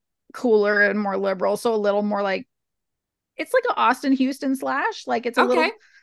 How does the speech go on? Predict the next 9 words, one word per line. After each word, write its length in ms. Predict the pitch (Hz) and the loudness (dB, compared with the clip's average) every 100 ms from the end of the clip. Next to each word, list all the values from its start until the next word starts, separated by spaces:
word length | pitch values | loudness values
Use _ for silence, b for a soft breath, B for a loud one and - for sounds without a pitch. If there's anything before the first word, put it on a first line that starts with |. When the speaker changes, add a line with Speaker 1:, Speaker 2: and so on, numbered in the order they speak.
| b - | b -6
Speaker 1:
cooler 400 | 302 277 269 269 | -2 4 6 6
like 220 | 254 247 | 4 2
Austin, 400 | 240 254 254 247 | 2 0 -4 -4
but, 140 | 233 | -4
like, 340 | 214 214 214 - _ _ _ - | -2 -2 -4 -12 _ _ _ 2
oil 280 | 254 240 233 | 4 4 0
city 440 | - - 233 202 | -4 -6 -4 -4
like 200 | 196 190 | -6 -8
Houston. 500 | - 190 - 214 208 | -6 -8 -4 -4 -4